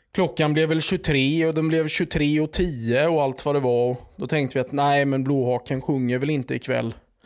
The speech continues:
Så var det några som väntade kvar där. Och så satte den igång exakt vid tjugotre och femton eller någonting i den stilen. Så det tål ju alltid att lägga de där extra minuterna.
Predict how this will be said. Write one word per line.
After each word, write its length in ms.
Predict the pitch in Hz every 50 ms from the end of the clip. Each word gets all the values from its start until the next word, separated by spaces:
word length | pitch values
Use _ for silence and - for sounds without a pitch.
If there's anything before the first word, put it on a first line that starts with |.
| - - - - - _
Så 160 | - - - 156
var 120 | 151 151
det 60 | 151
några 280 | 151 156 156 143 135 131
som 160 | - 147 139
väntade 440 | 135 139 135 131 123 - 135 131 131
kvar 380 | - - 135 120 117 147 165
där. 240 | 143 120 117 117 110 - _ _ _ _ - - - - - _ _ _ _ _
Och 120 | - 143
så 120 | 135 143 135
satte 280 | - 160 147 - 156
den 120 | 151 156 156
igång 360 | 156 143 135 127 123 123 127 -
exakt 720 | 165 156 - - - - - 180 - - - - - - -
vid 220 | 143 139 131 123
tjugotre 640 | - - - 175 - - - 185 151 135 139 139 139 -
och 100 | 156 139
femton 840 | - - 190 165 147 123 110 104 - _ - 123 127 160 175 170 165
eller 120 | 156 151
någonting 340 | 147 143 143 131 - 139 139
i 40 | 131
den 180 | 127 120 117
stilen. 460 | 120 - - 127 120 117 117 120 120 117
Så 220 | - 131 120 110 - _ _ _
det 100 | - -
tål 260 | 139 - 170 147 131 135
ju 80 | 143
alltid 280 | 151 151 131 - - 143
att 60 | 139
lägga 240 | 139 139 135 127 123
de 120 | 127 131
där 120 | 131 127 123
extra 560 | 143 139 - - - - - - 131 135 143 - - - - - - -
minuterna. 800 | 147 139 147 156 143 131 120 113 - - 131 123 123 135 147